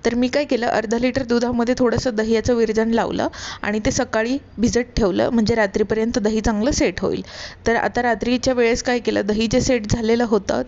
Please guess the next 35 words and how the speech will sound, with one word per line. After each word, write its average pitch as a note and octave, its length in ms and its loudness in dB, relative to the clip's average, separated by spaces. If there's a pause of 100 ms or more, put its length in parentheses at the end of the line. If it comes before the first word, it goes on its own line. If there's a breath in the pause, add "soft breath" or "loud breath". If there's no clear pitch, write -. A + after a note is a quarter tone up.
ते - 60 -2
एका - 220 -2 (560)
सुती B3 320 -2
कापडामध्ये A3+ 600 0
घेतलं, A3+ 360 -2 (360 loud breath)
खाली G#3 240 0
जाळी G#3 300 2
ठेवलेली A#3+ 420 0
होती B3 320 2 (140)
आणि A3 300 0
ते C#4 80 0
दही A#3+ 300 0
आहे G3+ 240 0
त्यातलं G#3 360 0
पाणी G#3 340 -2
चांगलं G#3+ 400 0
निथळून A#3+ 380 -2
निघेल G#3 320 0 (360 loud breath)
अशा B3 240 -2
प्रकारे B3 360 0
आपण A3 320 -2
सुती C4 260 0
कपड्यावरती G3+ 640 0
ते G#3+ 140 2
दही G3+ 300 -2 (320 loud breath)
चांगलं G#3 260 0
पॅक A#3+ 340 -4
बांधून G#3 400 0
घेणार G3+ 340 2
आहोत. F3+ 220 0 (180)
आता G3+ 200 -2
हे A#3 180 0
टांगणार B3+ 580 0
नाहीये A#3 300 2
मी, G3+ 220 0